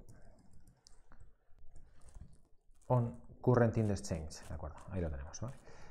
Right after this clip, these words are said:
Entonces ahí podemos, eh,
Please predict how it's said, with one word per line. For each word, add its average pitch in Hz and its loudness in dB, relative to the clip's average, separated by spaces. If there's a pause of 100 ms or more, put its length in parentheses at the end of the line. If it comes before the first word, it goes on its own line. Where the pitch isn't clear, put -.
(140)
Entonces 113 4
ahí 120 10
podemos, 110 4
eh, 92 0